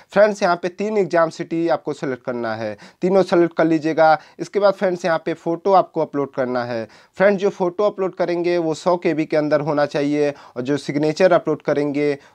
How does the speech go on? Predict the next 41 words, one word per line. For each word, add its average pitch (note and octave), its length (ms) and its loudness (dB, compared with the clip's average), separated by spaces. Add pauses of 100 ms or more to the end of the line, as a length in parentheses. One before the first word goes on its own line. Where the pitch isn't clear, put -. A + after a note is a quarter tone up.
वो D#3+ 80 0
भी F3+ 140 0
आपका D#3 260 2
सौ D3 180 -6
के C#3 160 -8
बी C3 100 -8
के C3+ 120 -6
अंदर B2+ 260 -4
होना A#2 260 -10
चाहिए। G#2 380 -8 (260)
अपलोड G3+ 280 2
करने F#3 220 4
के F3 60 2
बाद F3+ 140 2
फ्रेंड्स, F3 320 -2
यहाँ E3 160 2
पे D#3 140 -4
कैप्चा E3+ 400 0
कोड E3+ 220 -4
को E3 120 -2
फिल D#3+ 220 -2
करके D#3 420 0 (260)
इस E3 200 0
बॉक्स - 280 0
में D3+ 140 -2
टिक G3+ 280 -8
कर F3+ 80 2
लेना F3 320 2
है। F3 300 0 (260)
टिक G#3+ 140 -4
करने G3 220 4
के E3+ 60 -4
बाद F3+ 140 4
फ्रेंड्स, F3 300 0
यहाँ E3 140 2
पे E3+ 140 -4
सबमिट G3+ 420 -2
रजिस्ट्रेशन D#3+ 640 -4
फॉर्म D3+ 260 -2
वाले C#3+ 240 0
पे C#3+ 280 0